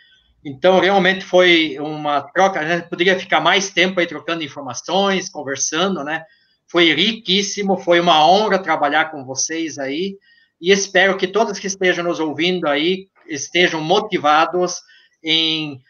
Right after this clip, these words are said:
colocar no seu planejamento, da, na, nas atividades da sua empresa e pensar nessa, é, cooperação aí, que nós temos toda a infraestrutura local aí pra atender, e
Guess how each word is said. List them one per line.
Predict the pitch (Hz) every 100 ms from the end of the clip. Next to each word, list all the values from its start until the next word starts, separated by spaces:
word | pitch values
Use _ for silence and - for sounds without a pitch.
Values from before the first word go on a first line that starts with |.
| _
colocar | 175 175 170 196
no | 202
seu | 190 175
planejamento, | 170 175 180 165 143 143 160 180 180 139
da, | 143 135 131
na, | 127 131 123
nas | 127 127 120
atividades | 147 - 143 135 160 180 156
da |
sua | 147 160
empresa | 139 127 143 160 175 156
e | 156
pensar | 156 156 139 - 151 165 165 - _ _ _
nessa, | 151 147 - 151 135 - _ _ _ _ _
é, | 135 127 123 - _ _ _ _ _ _ -
cooperação | 190 208 - 160 151 - - 170 190 165
aí, | 139 156
que | 180 156
nós | 139 143 -
temos | 165 160 -
toda | 202 214 190
a |
infraestrutura | 196 190 165 - 139 170 165
local | 147 139 151 156 139
aí | 143 156
pra | 156 135 123 - _ _
atender, | 156 151 147 139 131 170 190 190 _ _ _ _
e | 175 170 170 165 156 151